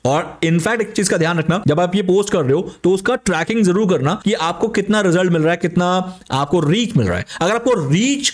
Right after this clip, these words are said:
मिल रहा है ना, तो गाइस अपने कंटेंट को और बढ़ा दो और देखो कि किस टाइप के हैशटैग्स में आपको ज्यादा रीच मिल रहा है। इसके अलावा मैं आपको एक और चीज बता दूं जो आपको यहां पर करना है। यहां पर एक और कमांड दे दो आप,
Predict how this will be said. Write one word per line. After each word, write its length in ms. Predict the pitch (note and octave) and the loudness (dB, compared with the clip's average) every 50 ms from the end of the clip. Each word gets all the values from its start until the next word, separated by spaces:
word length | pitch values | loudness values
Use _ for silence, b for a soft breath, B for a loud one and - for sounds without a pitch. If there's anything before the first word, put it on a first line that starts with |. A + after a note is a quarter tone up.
| - _ - | -6 _ 0
मिल 200 | C#3+ E3 F#3+ G#3 | 2 2 2 2
रहा 140 | G#3 G3 D#3 | 2 0 0
है 80 | C#3+ D#3 | 0 0
ना, 220 | E3 C3+ - - - - - | -2 -4 -4 -8 -14 -4 -2
तो 60 | F3 | 0
गाइस 260 | E3 F3 F3+ F#3+ F#3 | 0 2 0 0 0
अपने 340 | E3+ D3 D3 - E3 E3+ F3 | -2 -2 0 2 2 2 2
कंटेंट 580 | E3+ - C#3+ C#3 C#3+ C#3+ C#3+ D#3 D#3+ D#3+ D3+ - | 0 0 0 2 2 2 2 2 2 2 2 2
को 400 | - D#3 D#3 E3 E3+ E3+ E3+ - - - - | 2 2 2 2 0 0 -4 -12 -12 -4 -2
और 200 | C3+ D3+ D3 C#3 | -2 0 0 0
बढ़ा 220 | C#3 B2+ A2 A2+ | -2 0 0 0
दो 200 | A2 D3 F#3 B B B B - | 0 -2 -2 B B B B -2
और 260 | C3 C#3 C#3+ D3 C#3+ | -2 0 0 0 0
देखो 260 | C#3 D3 C#3+ C#3+ F3+ | 0 0 0 0 -2
कि 100 | F3+ F3+ | -2 -2
किस 220 | F#3 - F3+ - - | -2 -2 -2 0 2
टाइप 160 | E3+ D3+ D3+ - | 0 0 0 0
के 80 | F3 | -2
हैशटैग्स 500 | D3 B2+ C3+ D3 D3+ - D#3+ D3+ C#3+ - | 0 0 -2 -2 -2 0 -2 -2 0 0
में 60 | D#3+ | 0
आपको 160 | D3+ D3+ D#3 C3+ | 0 2 0 2
ज्यादा 200 | A#2+ A#2+ C3+ C#3 | 2 2 2 4
रीच 240 | C3+ C#3 C#3+ - | 4 2 2 4
मिल 120 | D3 C3 B2+ | 2 2 2
रहा 120 | C#3 D#3 | 2 0
है। 80 | F#3+ - - | 0 -2 -2
इसके 260 | G3+ F3+ F3+ F3+ B3+ B3+ | -2 -2 0 0 0 0
अलावा 300 | A#3 G3+ E3 E3 F#3+ G3+ | 2 0 0 0 0 0
मैं 100 | G3 F#3 | 0 -2
आपको 220 | - - A3 - - | 0 0 -4 0 0
एक 280 | F#3 F#3+ F#3+ F#3+ - - | 0 0 0 -4 -4 0
और 180 | E3 F#3 F#3+ | 0 0 0
चीज 220 | F#3+ G3 G#3+ G3+ F3 | 0 0 0 0 0
बता 200 | F#3+ - E3+ E3 | 0 0 0 2
दूं 100 | F3+ F3 | 2 2
जो 80 | F3 | 2
आपको 140 | D#3+ E3 E3+ | 2 2 0
यहां 140 | E3+ D#3+ D#3 | 2 2 2
पर 100 | D#3+ D#3+ | 0 0
करना 240 | - D3 C3 C3 D3+ | 0 0 0 0 -2
है। 80 | - - - | -4 -2 -2
यहां 120 | C#3 D3 D#3+ | -2 -2 0
पर 240 | A3 G3+ - - F#3+ | -2 -4 0 0 0
एक 140 | G3+ G3+ | 0 0
और 200 | F3+ D#3+ F3+ F#3+ | 0 -2 -2 0
कमांड 320 | F#3+ F#3+ F3 F3 F3+ F#3 F3+ | 0 0 0 0 2 2 2
दे 100 | F3 D#3+ | 4 4
दो 80 | D#3+ | 4
आप, 280 | D#3+ D3 B2 - B | 2 2 0 -4 B